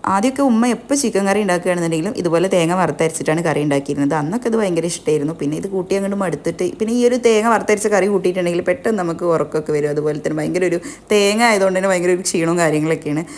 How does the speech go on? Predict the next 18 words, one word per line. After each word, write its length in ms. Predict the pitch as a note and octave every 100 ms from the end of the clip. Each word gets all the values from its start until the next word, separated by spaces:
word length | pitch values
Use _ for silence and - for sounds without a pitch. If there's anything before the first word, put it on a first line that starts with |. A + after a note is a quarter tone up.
| - -
പിന്നെ 220 | G3+ G#3
നമ്മളിത് 680 | B3 A3+ A3+ G#3+ A#3 B2 F3+
പതിയെ 260 | E3+ E3 F#3
അങ്ങോട്ട് 220 | F3 F3
ഒഴിവാക്കി 460 | D#3+ D#3 F3 E3+ D#3+
എന്ന് 120 | D#3+
പറഞ്ഞ 260 | D#3+ D3
പോലെയാണ്. 340 | D3 D3+ C#3+ D3+
ഇപ്പോൾ 140 | D3+
അത്രയും 360 | E3+ E3 F3 A3+
ആഗ്രഹമൊക്കെ 400 | F#3+ E3+ G3+ G3+
ഉണ്ടാകുമ്പോൾ 280 | F#3 F#3 F#3
മാത്രമാണ് 420 | E3 C#3+ E3+ E3+
വറുത്തരച്ച 440 | E3 - D3+ D#3+
കറിയൊക്കെ 320 | E3 D3+ D3
കൂട്ടിയിട്ട് 460 | E3 D3+ C#3+ B2+ C#4 - - -
പത്തിരിക്ക 300 | D#3+ - E3
കഴിക്കാറുള്ളത്. 760 | E3 C#3+ D3 D3+ - B2+ F3